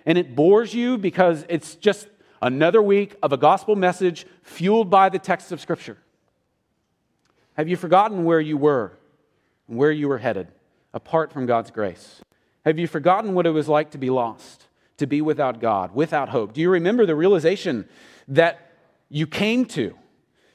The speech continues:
If you're here and you're a Christian, you realize that you were born a rebel against your own to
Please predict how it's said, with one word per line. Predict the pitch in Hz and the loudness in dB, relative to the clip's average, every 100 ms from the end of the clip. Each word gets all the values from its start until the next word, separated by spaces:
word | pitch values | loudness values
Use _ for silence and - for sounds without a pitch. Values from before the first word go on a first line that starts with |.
| _ | _
If | - 175 | -2 0
you're | 294 | 2
here | 226 185 | 2 2
and | 165 | 4
you're | 147 | 2
a | |
Christian, | 139 214 269 - 160 | 2 -2 -2 -4 -2
you | 131 | 0
realize | 143 156 262 233 135 127 127 | 2 2 4 2 2 -2 0
that | 156 - _ _ | -2 -2 _ _
you | - 175 | -4 0
were | 180 | 0
born | 147 170 208 262 | 0 0 2 2
a | 226 | 2
rebel | 180 226 277 175 180 180 | 2 2 4 0 0 -4
against | 156 - 226 269 - - _ _ _ _ _ _ | -6 -2 -2 -2 -8 -20 _ _ _ _ _ _
your | 139 175 190 | 0 0 0
own | 196 254 226 185 196 | 0 2 2 0 -2
to | - 202 190 | -2 0 0